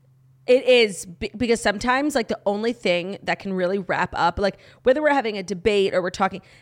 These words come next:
sometimes the only way to perfectly wrap up a conversation is in think, loo-, looking at it through the lens of Danielle Staub's season one tagline, "You either love me or hate me. There is no in between with me." It was a chapter title in one of my books.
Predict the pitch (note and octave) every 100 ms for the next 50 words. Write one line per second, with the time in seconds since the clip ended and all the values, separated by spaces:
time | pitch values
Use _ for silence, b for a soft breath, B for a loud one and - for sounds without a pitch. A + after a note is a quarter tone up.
0 | - C#4 D#4 G#4+ F4 F#3 - A3 D4+ B3+
1 | F3 - G#3 A#3 A#3+ G3+ F3+ E3+ E3+ E3+
2 | E3 F3 D3+ E3 E3+ E3+ D#3+ C#3 - F3+
3 | - - - A3+ A3+ _ _ _ _ _
4 | _ _ G3 B3+ C4+ A#3+ A3+ A#3 A3+ C#4
5 | B3+ G3+ G3 G3+ F3+ F#3+ F#3+ E3+ F#3 F3+
6 | F3 F3 E3+ - F#3 E3+ D#3 F#3 E3 A#2
7 | G2 F#2+ b b b - G#3+ G#3 G#3 F#3
8 | F#3+ G#3 G3 F#3 F#3+ A#2 C#3 E3+ E3 E3
9 | F3 E3+ F3 C3+ E3 E3+ F3 D#3+ E3+ E3
10 | G3 G3 - G3 G3 A3 G#3+ - G#3 G3+
11 | G3+ - F#3+ F3 F3 F3 E3 A#3 C4+ -